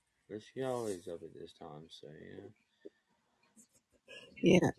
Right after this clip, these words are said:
Speaker 2: I got a late night today, though.
Speaker 1: Yeah.
Speaker 2: That's the only thing.
Speaker 1: Yeah, you'll make it.
Speaker 2: I know, I have to, yeah.
Speaker 1: Yeah.
Speaker 2: Why does everybody say "top of the morning" to me? I'm not Irish.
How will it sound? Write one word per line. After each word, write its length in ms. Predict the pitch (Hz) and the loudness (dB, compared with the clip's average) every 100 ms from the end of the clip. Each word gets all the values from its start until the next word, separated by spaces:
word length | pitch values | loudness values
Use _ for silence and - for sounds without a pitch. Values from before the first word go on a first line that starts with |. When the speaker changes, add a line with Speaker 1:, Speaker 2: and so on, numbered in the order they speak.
| - | 6
Speaker 2:
I 140 | 160 | 6
got 200 | 156 - | 8 8
a 40 | 175 | 10
late 380 | 165 170 165 160 | 12 12 10 8
night 340 | 160 - - | 8 8 8
today, 420 | - 143 147 143 | 6 8 10 12
though. 380 | 143 143 147 147 - - | 12 10 8 6 0 -4
Speaker 1:
Yeah. 80 | 90 | -2
Speaker 2:
That's 240 | - - | 8 8
the 100 | - | 10
only 240 | 147 147 | 8 8
thing. 380 | 151 - 151 151 180 - - - - | 4 6 8 8 2 -14 -18 -18 -16
Speaker 1:
Yeah, 120 | 90 | -12
you'll 240 | 95 120 107 | -6 -6 -6
make 200 | 90 92 | -10 -12
it. 80 | 95 - - - _ _ _ _ _ _ _ _ _ - | -18 -20 -20 -20 _ _ _ _ _ _ _ _ _ 10
Speaker 2:
I 260 | 185 190 180 | 12 12 12
know, 240 | 156 151 | 12 12
I 120 | 151 | 12
have 160 | 160 - | 12 10
to, 340 | 180 156 147 - - - - _ _ | 8 8 6 0 -10 -20 -20 _ _
yeah. 260 | - 92 185 - - _ _ 92 | 8 8 8 0 -20 _ _ -20
Speaker 1:
Yeah. 80 | 90 - - - - - | -18 -20 -20 -20 -20 4
Speaker 2:
Why 180 | - 240 | 10 12
does 200 | - 254 | 12 10
everybody 260 | 269 233 220 | 10 12 12
say 240 | - 202 | 12 12
"top 300 | 190 196 190 | 12 10 10
of 60 | 185 | 10
the 60 | |
morning" 260 | 175 180 180 | 12 12 12
to 140 | - | 12
me? 60 | 147 | 12
I'm 140 | 165 | 12
not 140 | - - | 12 12
Irish. 720 | 175 226 214 147 - - - | 12 12 12 10 10 8 4